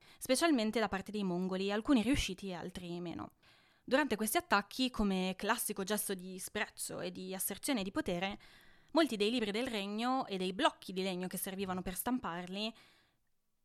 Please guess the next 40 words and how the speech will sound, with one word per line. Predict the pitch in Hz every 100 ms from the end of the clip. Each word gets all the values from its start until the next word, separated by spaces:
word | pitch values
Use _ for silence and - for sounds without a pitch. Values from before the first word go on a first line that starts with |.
| _
specialmente | - - 233 226 254 339
quelli | 330 226
di | 196 190
devozione, | 190 196 - 208 185 180
quindi | 202 185 190
anche | 208 240
legati | 202 196 214
al | 196
mondo | 196 202 190
religioso, | 190 185 185 170 180 196 226 - - - -
vengono | 285 233 220
distrutti | 311 - 226 220 - 247
o | 196
bruciati | 190 208 220 208 175 180 202
dagli | 190 190
invasori. | 185 180 175 180 190 185 - - - - -
E | 247
questo | 277 339
ovviamente | 240 214 214
è |
un | 208
brutto | 185 185 -
<laughs> | -
colpo | 202 202 185
per | 185
la | 185
dinastia | 180 185 190 - 180 180
di | 180
Goryeo, | 180 180 185 180 180 - - -
che | -
come | 214 214
ti | 214
ho |
detto | 208 220 247
è | 196
molto | 185 226 220
legata | 202 190 180
ai | 190
suoi | 196 185
libri, | 180 185 202